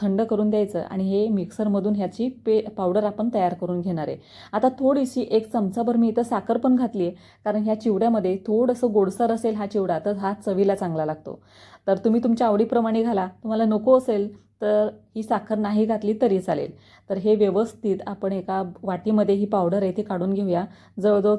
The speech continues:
तीन चमचे भरतील एवढी पावडर ही तयार झालेली आहे. आता ह्या पद्धतीनं हा मसाला तुम्ही नक्की करून पहा. फोडणीला देण्याऐवजी ह्या पद्धतीने पावडर करा आणि चिवड्यामध्ये घाला, चिवडा चवीला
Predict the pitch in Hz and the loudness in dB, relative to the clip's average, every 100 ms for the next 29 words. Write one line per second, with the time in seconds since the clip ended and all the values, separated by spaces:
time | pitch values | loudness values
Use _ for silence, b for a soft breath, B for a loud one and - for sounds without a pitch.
0 | 208 208 214 226 202 214 202 202 190 185 | -2 -4 -2 -2 -2 -2 -2 -2 -2 -2
1 | 185 214 190 185 208 202 208 185 180 196 | -2 -2 -2 0 0 0 0 2 2 2
2 | 220 190 170 175 - b b b - 175 | 0 0 0 -4 -8 b b b -12 -6
3 | 202 196 214 214 190 220 214 185 190 185 | -2 0 2 0 2 0 0 -2 -2 -4
4 | 185 190 196 202 202 175 - 226 190 196 | -2 -2 -2 0 0 -2 -2 -2 -2 -2
5 | 190 185 233 B B - 233 240 294 285 | -2 -4 -8 B B 0 4 4 4 4
6 | 254 226 214 208 202 185 175 - 202 220 | 2 0 0 0 -2 -4 -8 -6 -6 -2
7 | 220 180 196 196 202 175 180 214 196 180 | -2 0 0 0 -2 0 0 0 -2 -2
8 | 196 190 196 208 185 170 160 160 151 147 | -4 -4 -4 -2 0 0 0 -4 -4 -8
9 | 170 b b b 220 208 226 214 185 | -8 b b b 2 4 4 2 0